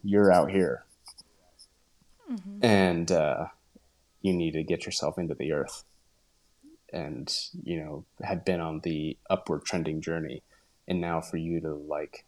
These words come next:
Speaker 1: really recover and be well, you need to be going into the ground, going down on the descending journey. And, uh, his primary thing was just, like,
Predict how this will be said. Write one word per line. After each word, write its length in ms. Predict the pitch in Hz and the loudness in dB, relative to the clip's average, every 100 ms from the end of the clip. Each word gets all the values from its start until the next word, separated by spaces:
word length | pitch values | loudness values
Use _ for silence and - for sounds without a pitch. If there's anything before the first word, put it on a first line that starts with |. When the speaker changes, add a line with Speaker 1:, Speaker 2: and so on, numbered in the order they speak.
| - | -10
Speaker 1:
really 320 | 87 85 80 | -2 0 0
recover 560 | 80 78 - 87 76 71 _ _ _ _ - | -4 -4 -4 0 -2 -4 _ _ _ _ -10
and 200 | 82 80 | -8 -4
be 140 | 87 | -4
well, 500 | 82 82 80 76 73 78 | 0 2 4 2 0 -6
you 180 | 82 | -8
need 200 | 85 80 | -8 -10
to 60 | - | -10
be 220 | 80 78 - | -8 -6 -4
going 240 | 78 71 | -4 -2
into 160 | 78 69 | -6 -6
the 100 | 71 | -6
ground, 380 | 80 80 73 - | -4 -4 -6 -6
going 220 | 73 80 | -6 -4
down 240 | - 71 69 _ _ _ _ _ _ _ _ _ | -4 -6 -12 _ _ _ _ _ _ _ _ _
on 120 | - 82 | -6 -6
the 60 | |
descending 520 | 82 85 - 71 71 | -4 -4 -4 -6 -8
journey. 320 | 67 76 - - _ _ - - - - | -6 -8 -8 -12 _ _ -20 -18 -16 -10
And, 680 | 104 90 85 80 78 80 85 | -4 -4 -4 -6 -8 -8 -2
uh, 320 | 80 64 50 - _ _ _ _ _ _ _ _ _ _ _ _ _ - _ _ _ _ _ | 0 0 -4 -6 _ _ _ _ _ _ _ _ _ _ _ _ _ -20 _ _ _ _ _
his 600 | 101 113 92 82 - - - | 4 6 6 4 0 0 0
primary 380 | - 113 101 87 | 6 6 6 2
thing 280 | 95 104 98 | 2 2 4
was 160 | 87 - | 2 0
just, 180 | 95 | 0
like, 240 | 90 69 | 0 0